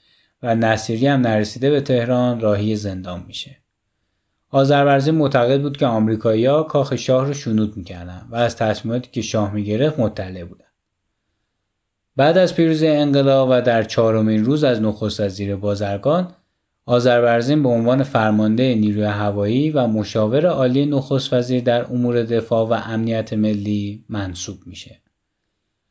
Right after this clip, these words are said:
آذربرزین دومین فرمانده نیروی هوایی بعد از انقلاب بود که از بیست و هفت بهمن تا شش اسفند این سمت رو به عهده داشت، یعنی تقریباً ده روز.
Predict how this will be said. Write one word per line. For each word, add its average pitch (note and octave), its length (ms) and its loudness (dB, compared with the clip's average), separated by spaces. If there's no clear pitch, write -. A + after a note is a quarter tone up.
آذربرزین A#2 800 2
دومین A2 460 0
فرمانده A2 600 2
نیروی B2+ 320 2
هوایی A#2+ 480 2
بعد A#2+ 260 2
از B2 180 0
انقلاب G#2 480 -2
بود D#3 280 -2
که C#3 120 0
از A2 240 -2
بیست - 260 -8
و A#2+ 40 0
هفت C3+ 280 -4
بهمن G2 580 -6
تا G#2 140 -12
شش E3 320 -6
اسفند C3 560 -2
این C#3+ 100 -2
سمت A#2 460 -4
رو A#2 100 -6
به G#2+ 120 -2
عهده F2+ 300 -10
داشت، E2+ 420 -14
یعنی G#2+ 240 -2
تقریباً A2 800 -6
ده F#2+ 280 -4
روز. - 300 -20